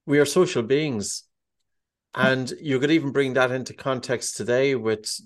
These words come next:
uh, mobile phone use, and there's almost as if there's an idea that we're all cocooning and we're all looking into screens,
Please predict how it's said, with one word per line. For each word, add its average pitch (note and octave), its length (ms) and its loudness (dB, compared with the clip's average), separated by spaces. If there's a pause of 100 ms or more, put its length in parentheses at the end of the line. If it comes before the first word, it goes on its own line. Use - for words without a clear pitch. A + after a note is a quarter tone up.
uh, D3 380 -18
mobile A2+ 540 4
phone B2 400 -2
use, A#2+ 340 -4
and G#2+ 320 -4 (560)
there's A2+ 200 6
almost C3 460 6
as G#2+ 160 0
if A#2+ 240 2
there's G#2+ 200 0
an A2 100 0
idea A2+ 440 4
that G#2 180 2 (180)
we're A#2+ 220 2
all B2+ 100 4
cocooning B2 800 -4 (1040)
and A2+ 320 2
we're B2 320 4
all C3 120 8
looking B2 300 2
into A#2 220 -4
screens, B2 800 -2